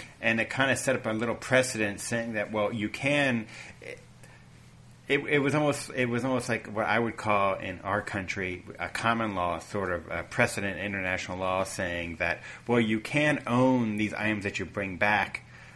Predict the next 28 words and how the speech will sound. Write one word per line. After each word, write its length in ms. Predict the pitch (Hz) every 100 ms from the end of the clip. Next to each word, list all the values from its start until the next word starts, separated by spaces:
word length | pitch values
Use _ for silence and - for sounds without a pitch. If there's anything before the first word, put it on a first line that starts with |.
| -
at 160 | 95 -
least 300 | 117 - - - -
for 280 | - 107 92
a, 140 | 92 -
a 100 | 92
national 500 | 95 107 - 117 92
use, 340 | 85 87 82 - -
that 200 | 92 90
you 80 | 107
don't 80 |
have 280 | - 104 98
to 60 | -
hand 260 | 90 95 82
it 60 |
over. 400 | 90 101 82 71 - - - - - -
Um, 560 | - 95 92 90 85 82 - - - - - - - - - -
uh, 300 | 95 80 90 85
but 180 | 117 107
there, 140 | 113
it, 240 | 127 135 - - -
but 180 | - 127
they 100 | 135
would 180 | 123 120
actually, 480 | - 131 131 135 117
I 40 |
mean, 220 | 110 113
right 220 | 113 139 120
now, 540 | 120 117 104 95 87